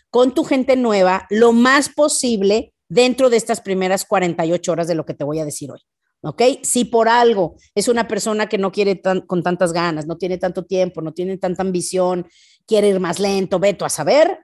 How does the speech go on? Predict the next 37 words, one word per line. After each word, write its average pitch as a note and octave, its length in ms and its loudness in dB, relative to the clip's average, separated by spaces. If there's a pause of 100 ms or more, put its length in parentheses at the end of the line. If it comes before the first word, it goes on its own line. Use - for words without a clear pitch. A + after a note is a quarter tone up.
(200)
pues G#3+ 160 -2
esto G#3 160 -2
ya G3+ 100 2
lo F#3 140 2
puedes F#3+ 260 0
hacer B3+ 280 0
en D4+ 120 -2
más C#4 160 -2
tiempo. G#3 380 -2 (340)
Pero G#3 240 2
si G#3 140 0
dices, A3+ 260 0
"Oye, A3 240 2
me G3 100 0
encontré G3+ 380 0
a B3 40 4
alguien C#4+ 340 4
bueno A#3+ 440 2
y G3 160 -4
yo C4 220 6
voy D#4 160 6
a B3+ 60 6
hablar G#3+ 400 2 (180)
en G3+ 200 0
grande B3+ 320 2
de A#3 120 4
esto G#3+ 260 -4
para F#3 280 -2
que F#3 100 -6
todos E4 460 4
los B3 200 0
que F3 340 -4 (260)
yo A#3 240 2
inscriba A3+ 640 -4
a F#3+ 180 -6
mi F#3 180 -2
red G3 340 0